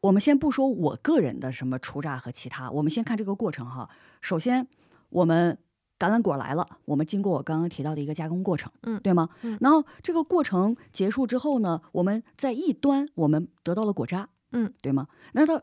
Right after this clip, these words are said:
Speaker 1: 另外一端，我们经过过滤，我们就得到了初榨橄榄油。
Speaker 2: 嗯。
Speaker 1: 那这个初榨橄榄油，我们肯定拿去做化学的检测。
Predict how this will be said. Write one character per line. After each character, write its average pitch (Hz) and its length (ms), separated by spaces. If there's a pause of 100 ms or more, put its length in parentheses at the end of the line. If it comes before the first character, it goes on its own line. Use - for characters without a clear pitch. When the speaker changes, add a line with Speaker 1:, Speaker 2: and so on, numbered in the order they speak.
Speaker 1:
另 302 340
外 349 140
一 202 160
端， 208 340 (120)
我 165 120
们 165 100
经 247 160
过 254 140
过 302 240
滤， 285 320
我 156 100
们 135 120
就 208 120
得 - 240
到 208 140
了 165 80
初 - 320
榨 269 220
橄 - 120
榄 196 100
油。 - 140 (240)
Speaker 2:
嗯。 208 220 (180)
Speaker 1:
那 330 120
这 370 80
个 311 80
初 - 160
榨 339 120
橄 214 140
榄 196 120
油， 160 100
我 165 80
们 175 100
肯 143 160
定 156 160
拿 127 180
去 196 160
做 160 140
化 185 300
学 120 240
的 147 260
检 - 200
测。 - 260